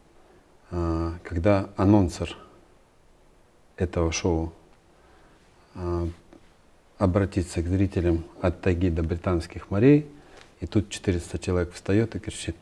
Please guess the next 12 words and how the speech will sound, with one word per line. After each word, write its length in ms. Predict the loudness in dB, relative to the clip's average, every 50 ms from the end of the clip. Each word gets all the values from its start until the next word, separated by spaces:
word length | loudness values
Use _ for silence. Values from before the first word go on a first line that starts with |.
| -18 -12
"Красная 520 | -4 0 2 2 2 0 -2 -4 -4 -2 -2
армия 240 | -2 -2 -2 -2 -4
всех 280 | -4 -4 -4 -4 -4
сильней". 480 | -6 -8 -6 -4 -4 -4 -4 -6 -8 -12 -16 _ _ _ -20 _ _ -20 -20 -20 -20 -20 -20 -20 -20 -20 -20 _ _ _ -18 -12
Всё, 380 | -12 -12 -12 -12 -14 -14 -12 -12 -12 -12 -12 -12 -12 -12
вот 180 | -14 -12 -10 -10
это 200 | -10 -8 -10 -10 -10 -10 -12 -14 -18 -20 -20 -20 -20 -20 -20 -16 -10
нет. 300 | -6 -6 -4 -4 -6 -8 -8 -4
Но, 300 | 0 4 4 4 4 4 0 -8 -18 -20 -20 -20 -20 -20 -20 -20 -20 -20 -10 -4
а, 280 | -2 0 2 2 0 2
такого 360 | 0 0 4 6 6 6 6
много, 500 | 6 6 6 6 6 6 4 2 0